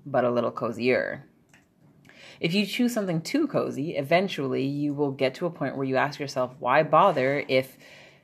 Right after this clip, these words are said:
you're only going to do what is comfortable?" If it's too easy or too comfortable, you won't notice any changes. If you pick something too uncomfortable, you probably won't want to finish it at all. So pick something that is comfortably uncomfortable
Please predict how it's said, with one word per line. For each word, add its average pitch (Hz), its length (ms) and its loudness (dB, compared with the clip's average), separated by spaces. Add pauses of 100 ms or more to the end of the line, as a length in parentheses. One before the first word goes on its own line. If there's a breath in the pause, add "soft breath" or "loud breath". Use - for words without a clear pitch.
(140)
you're 151 240 4
only 170 240 4
going 156 260 0
to 143 100 -8
do 139 160 0
what 131 160 0
is 131 100 -2
comfortable?" - 680 -6 (440)
If 139 180 -8
it's - 240 -6
too 247 300 0
easy 185 600 -4
or 113 160 0
too 226 420 -6
comfortable, 123 760 -2 (320 soft breath)
you 170 140 2
won't 208 240 6
notice 165 320 2
any 127 140 -2
changes. - 640 -6 (420 soft breath)
If 143 160 -6
you 160 80 -4
pick 175 180 -2
something 147 320 -4
too 175 280 -4
uncomfortable, 123 880 -4
you 139 100 -4
probably 160 640 0
won't 127 240 0
want 113 160 -2
to 107 100 -8
finish - 280 -10
it 80 100 -10
at - 300 -10
all. - 520 4 (520 soft breath)
So 202 140 4
pick 262 180 0
something 269 300 0
that 226 160 6
is 202 80 -8
comfortably 214 500 -2
uncomfortable 156 600 -2